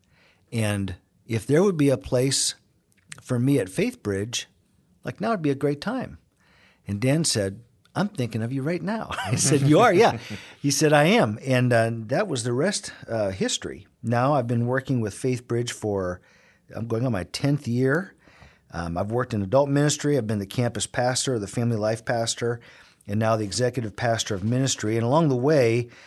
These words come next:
Speaker 1: uh, one of the best hires I ever made was actually recruiting you, Mace,
Speaker 2: <laughs>
Speaker 1: from, uh, the teaching world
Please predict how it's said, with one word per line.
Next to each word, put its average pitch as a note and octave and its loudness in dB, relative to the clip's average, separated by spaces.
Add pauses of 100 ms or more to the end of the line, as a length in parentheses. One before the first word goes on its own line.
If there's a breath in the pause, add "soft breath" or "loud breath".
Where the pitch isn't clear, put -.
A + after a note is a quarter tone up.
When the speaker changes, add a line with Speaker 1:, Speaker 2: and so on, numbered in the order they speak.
(280 loud breath)
Speaker 1:
uh, A2+ 4
one E3+ 6
of D#3 4
the C#3+ 4
best C#3+ 4
hires D#3+ 8
I E3 6
ever E3 4
made G3 4
was C3 0
actually D3+ 4
recruiting D#3+ 4
you, A#3+ 6
Mace, B2 2
Speaker 2:
<laughs> - -8
Speaker 1:
from, C#3+ 6
uh, C3+ 8
the C#3 2
teaching C#3+ 0
world A#2+ 2